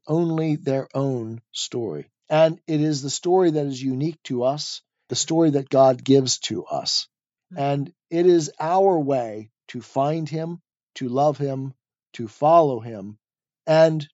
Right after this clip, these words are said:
Speaker 1: to be what he made us to be.
Speaker 2: Mm-hmm. Jesus says that to Peter, too.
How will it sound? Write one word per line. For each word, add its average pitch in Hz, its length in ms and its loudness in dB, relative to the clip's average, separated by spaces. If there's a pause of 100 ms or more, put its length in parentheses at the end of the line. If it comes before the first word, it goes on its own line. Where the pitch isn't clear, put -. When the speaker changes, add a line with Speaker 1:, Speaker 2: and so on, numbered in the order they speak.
Speaker 1:
to 147 160 2
be 170 340 4
what 151 220 4
he 147 180 -2
made 143 380 4
us - 380 -8 (160)
to 123 100 -6
be. 120 300 0 (180)
Speaker 2:
Mm-hmm. 190 300 -8 (440)
Jesus 214 420 -2
says 180 200 -2
that 180 180 -4
to 165 80 -6
Peter, 175 380 0
too. 180 440 0